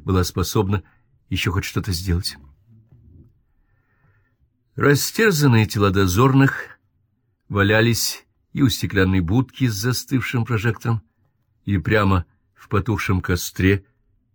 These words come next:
и в самом центре зала. Бойцы уже прекратили сопротивление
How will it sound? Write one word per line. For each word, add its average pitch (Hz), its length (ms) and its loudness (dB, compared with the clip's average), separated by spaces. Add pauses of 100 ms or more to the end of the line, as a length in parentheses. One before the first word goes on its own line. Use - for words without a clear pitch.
(160)
и 87 400 0 (240)
в - 80 -18
самом 87 280 0
центре 87 320 -4
зала. 87 320 0 (1080)
Бойцы 98 520 0
уже 95 260 2
прекратили 92 580 -2
сопротивление 104 640 -4